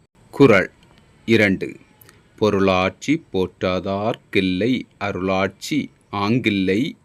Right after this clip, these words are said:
ஊன்றின் பர்வர்க்கு. பொருளுடையவராக இருக்கும் சிறப்பு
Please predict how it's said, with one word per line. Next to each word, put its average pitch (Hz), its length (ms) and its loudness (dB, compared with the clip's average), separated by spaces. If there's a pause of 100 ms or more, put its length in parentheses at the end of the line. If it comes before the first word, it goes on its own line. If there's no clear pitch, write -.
(140)
ஊன்றின் 101 520 -2 (100)
பர்வர்க்கு. 90 760 -4 (1200)
பொருளுடையவராக 110 840 0 (120)
இருக்கும் 95 520 -4 (160)
சிறப்பு 143 560 -4